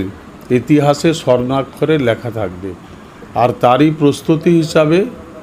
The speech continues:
আমরা দিদির সৈনিক হিসাবে আমরা আমাদের মেছেদায় ফেস্টুন লাগানো থেকে শুরু করে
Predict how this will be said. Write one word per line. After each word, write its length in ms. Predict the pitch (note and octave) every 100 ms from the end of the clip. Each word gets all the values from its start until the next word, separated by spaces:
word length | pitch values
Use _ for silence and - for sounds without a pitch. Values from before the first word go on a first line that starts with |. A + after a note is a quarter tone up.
| - - - B2+
আমরা 220 | C3+ C3+ D3
দিদির 380 | C#3+ C#3 C#3+ C#3+
সৈনিক 460 | - C3 C3 D#3 D#3
হিসাবে 440 | C#3+ B2+ G#2 F#2+ F2 - - - - - -
আমরা 380 | - B2 B2 C3 C3+ B2+ - -
আমাদের 380 | B2+ C3 B2 B2+ B2
মেছেদায় 460 | B2 D3+ C3 C3+ B2+
ফেস্টুন 440 | C3+ A#2+ - C3+ B2+
লাগানো 320 | B2 A#2+ B2+ A#2+
থেকে 260 | C3 A#2+
শুরু 280 | B2 C#3 B2 B2
করে 220 | C3 D3